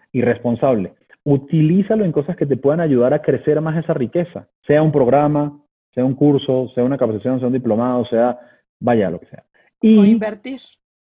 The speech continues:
Speaker 2: en
Speaker 1: eh,
Speaker 2: algo.
Speaker 1: o invertir. Y busca, que, que busca la forma de que ese excedente te ayude a tener una fuente de ingresos adicional.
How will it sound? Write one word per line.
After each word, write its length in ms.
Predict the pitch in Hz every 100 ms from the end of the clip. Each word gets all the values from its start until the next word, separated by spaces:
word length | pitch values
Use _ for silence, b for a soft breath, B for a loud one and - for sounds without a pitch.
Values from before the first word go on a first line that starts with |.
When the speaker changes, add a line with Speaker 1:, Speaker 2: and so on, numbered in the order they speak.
| _ -
Speaker 2:
en 140 | 185
Speaker 1:
eh, 20 |
Speaker 2:
algo. 260 | 175 135 131
Speaker 1:
o 60 | 131
invertir. 640 | 269 143 226 185 104 - _ _ _ _
Y 140 | 170
busca, 440 | 175 202 170 220 - -
que, 140 | - 151
que 100 | 170
busca 300 | 170 185 220
la 80 | 185
forma 320 | 190 185 175
de 160 | 131
que 300 | - 139 170
ese 160 | 208 180
excedente 760 | 131 127 120 113 107 156 190 _ _ _ _ _
te 140 | 147
ayude 680 | 147 139 202 202 202 226 220 - _ _ _
a 100 | 127
tener 340 | 135 139 151 160
una 220 | 151 151
fuente 320 | 165 160 156
de 60 | 151
ingresos 360 | 120 127 147
adicional. 640 | 135 110 - 107 135 104